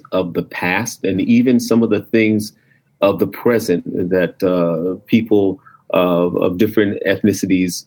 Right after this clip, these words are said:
face and walk through.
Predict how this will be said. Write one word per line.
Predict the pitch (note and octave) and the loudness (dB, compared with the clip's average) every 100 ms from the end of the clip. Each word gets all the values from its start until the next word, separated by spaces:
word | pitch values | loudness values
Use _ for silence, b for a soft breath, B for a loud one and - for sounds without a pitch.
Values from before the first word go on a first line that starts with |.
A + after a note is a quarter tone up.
| - | -16
face | - - A#2 A#2+ - - - _ _ _ _ _ | -18 0 2 2 -2 -8 -12 _ _ _ _ _
and | G2+ F#2+ F2+ F2 | 0 2 2 0
walk | D#2+ E2+ F#2 F#2+ - | 2 2 2 -2 -2
through. | G#2+ G#2+ A#2+ | 0 2 0